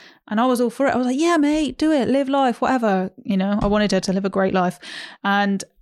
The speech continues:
she started, like, acting up a bit, in my opinion. I was quite judgmental back then. I'd say she was getting drunk all the time, going to places, like, buying dresses, <laughs> um,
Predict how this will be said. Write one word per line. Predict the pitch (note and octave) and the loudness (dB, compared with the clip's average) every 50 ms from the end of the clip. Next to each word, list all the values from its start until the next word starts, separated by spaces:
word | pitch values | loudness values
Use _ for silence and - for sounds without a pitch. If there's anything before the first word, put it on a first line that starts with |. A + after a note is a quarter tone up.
| _ _ _ _ _ - C4 | _ _ _ _ _ -4 -2
she | B3 - F4+ F#4+ | -2 0 0 -2
started, | - - - E4+ C4 B3+ | -2 -2 -2 -2 0 0
like, | A#3+ G3 - - | -2 -4 -4 -4
acting | - A3 G#3 G#3+ - A3+ G#3 G#3 | -4 -4 -4 -2 -2 0 0 0
up | G#3 G3+ G3+ | 0 0 -2
a | F#3+ | -2
bit, | G#3 G3+ - | -2 0 0
in | G3+ G3 | 0 2
my | G3 G3 G3 G3 | 2 2 2 0
opinion. | G3 G3 G3+ G3 F#3+ G3 G3 G3 - | 0 0 0 0 0 0 0 -2 0
I | G#3+ | 0
was | G#3+ G#3+ - | 0 0 0
quite | - G#3+ - - | -2 -4 -2 -2
judgmental | G#3 F#3+ F#3 - G3 G3+ G3 F#3+ | -2 -4 -2 -4 -4 -4 -4 -2
back | - F#3+ - - | -2 -2 -2 -2
then. | - F#3+ F#3+ F#3+ G3 F#3 - - - _ _ _ _ _ _ _ - | 0 0 0 0 0 -2 -6 -12 -20 _ _ _ _ _ _ _ -4
I'd | F#3+ G3 - | -4 -4 -2
say | - G3+ G3 F#3+ G3 G3 G3 - - - _ _ _ _ | -2 -2 0 0 2 0 0 -2 -6 -10 _ _ _ _
she | - - - G#3 G3+ G3+ | -6 -2 0 0 2 2
was | G3 A3 - | 2 0 0
getting | - F3+ F3+ F#3+ | 0 0 0 0
drunk | - A#3 A#3 A3+ - | 0 0 0 0 0
all | C4 A#3+ | 0 0
the | A#3+ | 0
time, | A#3+ A3+ A3 A3 G#3+ G#3+ G#3 G#3 G#3 G#3 G#3 G#3 - - - - - _ _ | 0 0 2 2 2 2 2 2 2 2 0 0 -2 -8 -20 -20 -20 _ _
going | - G3+ G3+ G3+ G3 | -2 0 0 0 0
to | - - G#3+ | 0 -2 -2
places, | - A3+ G#3+ G#3+ G#3 - G3+ G3 G3 | -2 0 0 0 0 0 -2 -2 -2
like, | G3 - - - | -4 -6 -4 -2
buying | G#3 G#3 G#3+ G#3+ G#3+ G#3 | 0 0 2 2 2 2
dresses, | - G#3+ G#3 G#3 - - G#3 G#3 G#3 G3+ G3+ G3 - - - _ _ _ _ - | 0 0 -2 -2 -2 -2 0 2 2 2 0 0 -4 -10 -20 _ _ _ _ -4
<laughs> | A3+ | 0
um, | G#3+ F#3 - - G#3+ G#3+ - _ _ - - - G#3+ G3+ G3+ G3+ G3 | 0 0 0 0 -2 -4 -4 _ _ -6 -4 -2 0 0 0 0 0